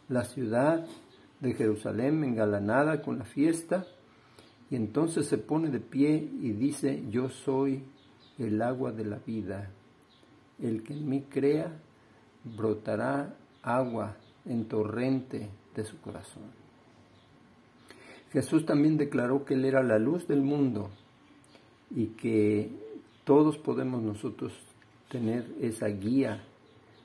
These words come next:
y esa protección de la luz del mundo, simbolizando su palabra, a la que nosotros podemos acogernos diariamente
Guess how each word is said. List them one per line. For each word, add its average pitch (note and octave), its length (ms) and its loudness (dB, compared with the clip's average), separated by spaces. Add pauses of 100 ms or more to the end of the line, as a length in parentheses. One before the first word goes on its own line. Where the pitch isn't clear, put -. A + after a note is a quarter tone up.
(140)
y A#2 140 -2
esa A#2 260 -2
protección A2+ 960 -6
de G#2 80 0
la G#2 140 0
luz G#2+ 240 -4
del G#2 160 0
mundo, G#2 420 -2 (480)
simbolizando G#2+ 840 -2
su G#2 160 -14
palabra, G#2 540 -8 (540)
a A2 100 -6
la G#2+ 180 -2
que A2 80 -4
nosotros G#2+ 420 -6
podemos A#2+ 500 -4
acogernos C3 760 -2
diariamente C#3 880 2